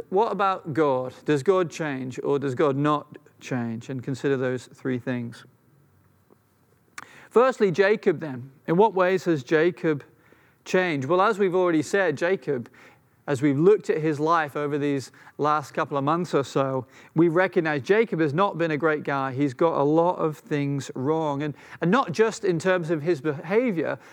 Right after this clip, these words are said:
but the fact that he has struggled. Struggled to trust God, struggled to follow God, s-, struggled to really know that God was there for him.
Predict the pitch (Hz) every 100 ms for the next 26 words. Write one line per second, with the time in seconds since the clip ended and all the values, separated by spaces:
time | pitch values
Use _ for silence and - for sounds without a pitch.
0 | - 185 185 196 190 143 190 175 185 175
1 | - 196 220 180 127 - _ _ _ _
2 | _ _ _ _ _ _ - - 208 202
3 | 196 180 - 208 175 - 156 135 113 -
4 | - 190 185 175 156 - 208 220 185 143
5 | 135 131 - - - - 190 180 180 -
6 | 180 165 - - _ _ _ _ 147 196
7 | 196 185 185 185 170 143 170 175 170 -
8 | - 151 165 139 147 175 180 180 - -
9 | - - 165 156 147 131 139 107